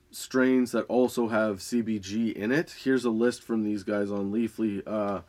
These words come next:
Pink Lemonade, the C B G blend. Apparently that's a type, the C B G blend. That's actually a thing. <laughs> Fruit Punch, that's a strain that has C B G in it. Blueberry Muffins has C B G.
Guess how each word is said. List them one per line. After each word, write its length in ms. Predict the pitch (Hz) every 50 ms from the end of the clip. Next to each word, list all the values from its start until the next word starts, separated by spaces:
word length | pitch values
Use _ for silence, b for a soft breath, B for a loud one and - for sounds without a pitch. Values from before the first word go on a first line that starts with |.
| b b b b b b
Pink 260 | b - 147 143 123 117
Lemonade, 600 | 123 123 123 127 120 127 123 127 135 143 139 - - _ _ _ _ _ _ _ _ _ _ _ _ _ _ _ _
the 80 | - 104
C 200 | - - 131 135
B 140 | 120 127 120
G 220 | 104 113 120 120
blend. 500 | 104 107 101 104 107 107 110 123 135 131 - _ -
Apparently 500 | - - 117 110 110 110 101 101 101 101
that's 240 | 95 98 95 95 -
a 80 | 101
type, 320 | - - 95 92 101 113 - _ _ _ -
the 200 | 98 107 104 98
C 200 | - - - 107
B 180 | 92 104 104 98
G 220 | 80 95 95 98
blend. 380 | 90 92 92 90 90 101 104 -
That's 220 | 90 92 92 -
actually 360 | 98 92 92 - - 92 92
a 40 | 87
thing. 340 | 87 - 82 85 85 92 - _ _ B B B B B B B B B B B B
<laughs> 600 | 165 - - - - - - - - - _ _
Fruit 320 | _ - 143 156 160 -
Punch, 500 | - - 127 127 143 165 - - - - _ _
that's 220 | - 110 113 - -
a 80 | 110
strain 380 | - - - 110 107 110 107 107
that 120 | 107 101
has 240 | 101 104 104 101 98
C 160 | - - 107
B 140 | 101 101 104
G 240 | 95 95 104 104 101
in 100 | 101 104
it. 200 | 104 104 101 -
Blueberry 420 | 110 127 131 117 131 127 120 113
Muffins 520 | 104 107 120 135 139 135 - 135 139 131 -
has 180 | 131 127 123
C 180 | - - 131 127
B 160 | 120 123 123
G. 340 | 117 117 117 120 120 117